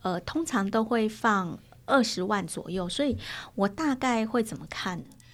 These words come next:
我觉得你用最终的结果，我们一样回到刚刚那个问题，我们用最终的结果来计算。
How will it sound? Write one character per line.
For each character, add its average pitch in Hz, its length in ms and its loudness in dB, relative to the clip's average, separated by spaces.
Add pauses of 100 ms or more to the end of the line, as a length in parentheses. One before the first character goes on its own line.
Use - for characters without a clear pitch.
(540)
我 226 160 12
觉 220 140 4
得 339 140 6
你 214 220 6
用 220 220 6 (220)
最 285 240 8
终 220 240 6
的 208 80 6
结 151 240 0
果， 147 180 4
我 151 60 4
们 196 100 2
一 208 40 4
样 226 200 6
回 165 200 2
到 185 180 4
刚 175 140 0
刚 175 160 2
那 175 80 0
个 165 40 0
问 165 240 2
题， - 280 -4
我 202 60 6
们 262 100 8
用 311 80 8
最 294 160 8
终 262 160 8
的 233 80 8
结 175 180 6
果 175 140 4
来 - 120 0
计 - 200 0
算。 - 280 -2